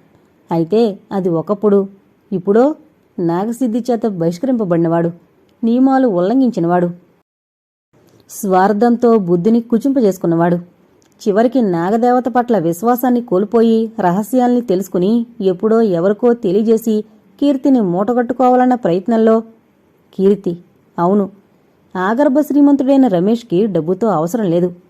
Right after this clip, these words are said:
డబ్బు ఎక్కువైన వాడికి కీర్తి కావాలి. నాగదేవత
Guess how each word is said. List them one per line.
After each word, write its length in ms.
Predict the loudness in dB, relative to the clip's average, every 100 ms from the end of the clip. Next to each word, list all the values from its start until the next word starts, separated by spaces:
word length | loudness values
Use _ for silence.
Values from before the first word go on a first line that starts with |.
| _ _ _ _ -8
డబ్బు 340 | -2 -2 0
ఎక్కువైన 460 | 0 0 0 0 2
వాడికి 320 | 2 0 -2
కీర్తి 320 | -2 -2 -2
కావాలి. 480 | -2 -2 0 -2 -4 -14 _ _ _ _ _ -4
నాగదేవత 800 | -4 -2 0 0 0 0 -6